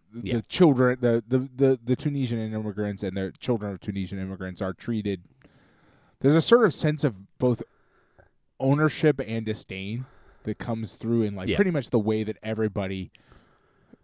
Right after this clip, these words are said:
Speaker 2: who's not a Tunisian immigrant deals with,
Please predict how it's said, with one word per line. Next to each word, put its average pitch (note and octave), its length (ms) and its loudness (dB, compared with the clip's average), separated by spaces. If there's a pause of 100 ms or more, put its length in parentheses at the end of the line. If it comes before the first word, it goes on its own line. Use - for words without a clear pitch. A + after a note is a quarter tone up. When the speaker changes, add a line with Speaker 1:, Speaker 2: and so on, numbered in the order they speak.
(160)
Speaker 2:
who's A#2 240 0
not C#3+ 340 8
a B2 60 2
Tunisian A2 440 -6
immigrant G2 540 -6
deals G#2 360 -2
with, F2+ 220 -6